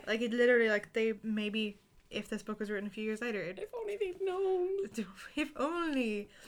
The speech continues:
Speaker 1: But it is wild that, like, Billie Joe kept being mentioned, and, like, he was always there in the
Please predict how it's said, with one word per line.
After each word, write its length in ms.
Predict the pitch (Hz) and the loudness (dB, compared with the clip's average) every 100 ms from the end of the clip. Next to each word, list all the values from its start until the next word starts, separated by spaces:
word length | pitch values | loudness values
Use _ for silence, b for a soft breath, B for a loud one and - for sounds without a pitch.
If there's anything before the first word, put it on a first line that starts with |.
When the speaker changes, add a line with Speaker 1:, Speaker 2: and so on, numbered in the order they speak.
| B B - | B B -2
Speaker 1:
But 280 | 233 214 - | 2 2 2
it 140 | 226 | 0
is 340 | 240 254 220 202 - | 2 2 0 -8 -6
wild 500 | 196 233 170 185 202 - | 0 2 2 0 -4 -2
that, 240 | 165 - | 0 0
like, 260 | 190 185 - | -4 -6 -6
Billie 200 | 226 233 | -2 0
Joe 220 | 226 208 | 0 0
kept 240 | 208 190 185 | -2 -6 -8
being 160 | 190 | -6
mentioned, 500 | 190 285 285 302 269 | -2 -2 -2 0 2
and, 140 | 240 202 | 2 0
like, 120 | 196 | -2
he 120 | 208 | -2
was 100 | 190 | -2
always 260 | 202 196 190 | 0 -2 -2
there 220 | 214 220 | -2 0
in 120 | 214 | -2
the 80 | 202 | -4